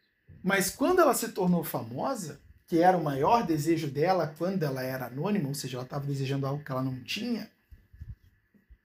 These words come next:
ela queria o anonimato. Ou seja, ela passou a desejar o que ela não tinha. Olha só que louco isso.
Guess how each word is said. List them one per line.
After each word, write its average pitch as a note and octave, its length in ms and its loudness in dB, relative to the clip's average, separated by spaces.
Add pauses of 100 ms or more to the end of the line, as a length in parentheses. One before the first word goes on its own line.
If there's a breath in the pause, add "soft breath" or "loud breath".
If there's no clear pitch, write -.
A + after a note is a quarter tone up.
(840)
ela D4 260 6
queria C#4+ 300 0
o C#4 80 6
anonimato. C4+ 720 2
Ou A#3+ 100 0
seja, G#3+ 220 4
ela G3+ 100 12
passou G3+ 460 2
a F#4 40 2
desejar G#3 480 2
o G#3+ 60 -2
que A#3+ 80 -4
ela A3+ 140 0
não C#4 180 -4
tinha. F#3 320 -14 (1200)
Olha B3+ 220 2
só D#4 220 6
que D4 120 2
louco D4+ 360 2
isso. - 340 -6